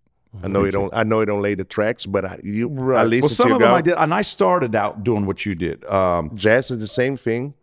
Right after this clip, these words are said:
Speaker 1: you know?
Speaker 2: Well, and, and it's, it's jazz, I, and I would tell people, I, I, I've been playing s-, so much longer than you guys. That in that, I was playing using tracks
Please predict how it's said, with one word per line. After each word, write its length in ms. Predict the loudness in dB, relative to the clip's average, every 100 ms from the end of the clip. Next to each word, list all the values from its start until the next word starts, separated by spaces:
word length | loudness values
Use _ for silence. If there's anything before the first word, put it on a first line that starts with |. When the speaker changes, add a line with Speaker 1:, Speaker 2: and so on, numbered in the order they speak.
| -10
Speaker 1:
you 100 | -4
know? 260 | -2 -2 -4 0
Speaker 2:
Well, 240 | 0 2 -4
and, 160 | -4 -4
and 100 | -4
it's, 100 | -6 -12 -14
it's 220 | -14 -16 -4
jazz, 340 | -2 0 -2
I, 100 | -4 -2
and 180 | 0 0 -2
I 160 | -2
would 160 | -2 0
tell 160 | -2
people, 500 | -2 -4 -2 -2 -2 _ _ _ 0
I, 140 | 0
I, 380 | 2 0 2 0
I've 80 | 0
been 100 | 0
playing 240 | 2 0
s-, 260 | -2 -10 -12 -12 -10 -12 _
so 180 | -4 -2
much 180 | 0 -2
longer 220 | 0 0
than 140 | -2
you 80 | 0
guys. 240 | 0 0
That 140 | -2 0
in 160 | 0 0
that, 240 | -2 _ _ _ _ _ _ _ 2
I 120 | 2
was 160 | 2 0
playing 340 | 0 0 0
using 280 | 0 -2 -4
tracks 520 | 0 0 -2 -6